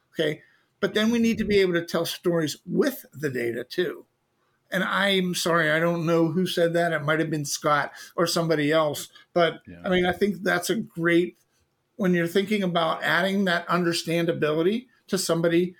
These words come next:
Speaker 1: in their level of data literacy, focus on both of those.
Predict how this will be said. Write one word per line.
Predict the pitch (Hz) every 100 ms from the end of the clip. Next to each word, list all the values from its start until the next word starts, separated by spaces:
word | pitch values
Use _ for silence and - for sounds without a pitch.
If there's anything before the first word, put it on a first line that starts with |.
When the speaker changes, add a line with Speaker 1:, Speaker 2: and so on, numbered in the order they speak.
| - _
Speaker 1:
in | 185 165 160 196 143
their | 151 170
level | - 170 175
of | 160
data | 139 160 160
literacy, | 147 156 170 170 170 170 - _ _ _ _ _ _ _
focus | - 202 214 226
on | 214
both | 202 208
of | 180 127
those. | 113 - -